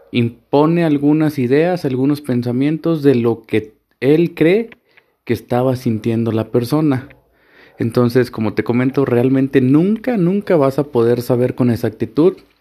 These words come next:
cómo o qué es lo que siente otra persona o lo que es ponerse en sus zapatos. Podrías modelarlo,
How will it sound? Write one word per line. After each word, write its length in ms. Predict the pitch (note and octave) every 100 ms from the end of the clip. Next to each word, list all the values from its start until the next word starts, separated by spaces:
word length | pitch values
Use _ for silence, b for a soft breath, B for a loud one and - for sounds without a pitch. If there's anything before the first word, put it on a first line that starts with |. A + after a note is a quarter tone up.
| _ _ b b b b b _ _
cómo 760 | - C3+ C#3 C#3+ C#3 D3 C#3+ -
o 260 | B2 B2 -
qué 160 | C3+
es 80 | C3+
lo 160 | C#3+ C#3+
que 100 | B2+
siente 340 | - B2 B2
otra 240 | B2 B2+
persona 600 | B2 G#2+ C#3 D3+ F3 F3+ _
o 140 | B2
lo 180 | A2+ A2
que 140 | -
es 100 | A#2+
ponerse 380 | - B2 A#2 A2+
en 60 | A#2
sus 100 | -
zapatos. 560 | A2+ - G2+ - A2 -
Podrías 480 | _ C#3+ D3 F3+
modelarlo, 680 | A3+ A#3+ D#3 B2+ C#3 E3+ D3+